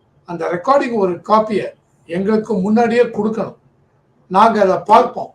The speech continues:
பார்த்து முடிச்சதுக்கு அப்புறம் நீங்க ரெக்கார்டிங் வெளியிடலாம் அப்படின்னாங்க. அதுக்கும் இவங்க மம்தா பானர்ஜி ஒத்துக்கல. அதனால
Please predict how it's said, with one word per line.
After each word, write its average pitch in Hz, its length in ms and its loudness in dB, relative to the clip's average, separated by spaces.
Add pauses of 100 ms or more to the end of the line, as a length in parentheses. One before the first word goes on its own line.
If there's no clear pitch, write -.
(360)
பார்த்து 240 440 4
முடிச்சதுக்கு 208 420 -2 (200)
அப்புறம் 320 400 -4 (380)
நீங்க 226 240 0
ரெக்கார்டிங் 202 460 0
வெளியிடலாம் 160 680 -2 (200)
அப்படின்னாங்க. 170 640 -4 (320)
அதுக்கும் - 300 0
இவங்க 208 280 -2
மம்தா 180 400 -2
பானர்ஜி 165 480 -6
ஒத்துக்கல. - 380 -12 (420)
அதனால 233 680 2